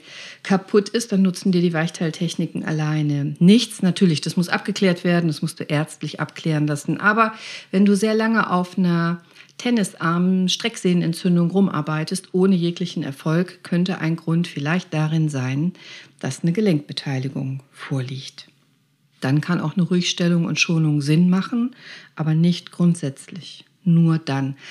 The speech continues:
Also grundsätzlich einen Tennisarm in eine Gipsschiene zu legen, vier, sechs, acht Wochen ruhig zu stellen, ist aus meiner Sicht überhaupt nicht mehr Therapie der Wahl. Denn klar, durch die Schonung geht die Entzündung raus,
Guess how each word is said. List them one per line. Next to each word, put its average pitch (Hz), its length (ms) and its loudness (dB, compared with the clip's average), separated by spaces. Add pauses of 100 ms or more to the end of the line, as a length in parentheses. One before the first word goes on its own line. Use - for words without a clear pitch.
(200)
Also 185 180 4
grundsätzlich 214 720 2
einen 175 140 2
Tennisarm 190 580 2
in 170 60 0
eine 165 100 0
Gipsschiene 190 480 0
zu - 160 -8
legen, 170 360 2
vier, 175 200 0
sechs, 165 240 -2
acht - 220 -6
Wochen 160 240 -2
ruhig 156 240 -2
zu - 100 -10
stellen, 151 420 -2 (400)
ist 175 160 -4
aus 170 160 -4
meiner 160 280 2
Sicht 151 320 -4 (320)
überhaupt 180 440 2
nicht - 220 -6
mehr 139 380 -2 (140)
Therapie 147 540 -2
der 135 220 -4
Wahl. 127 320 -6
Denn 151 380 2 (500)
klar, 143 320 -2 (100)
durch 175 220 0
die 175 140 -6
Schonung 190 600 2 (120)
geht 185 320 0
die 180 60 4
Entzündung 160 440 0
raus, 170 320 0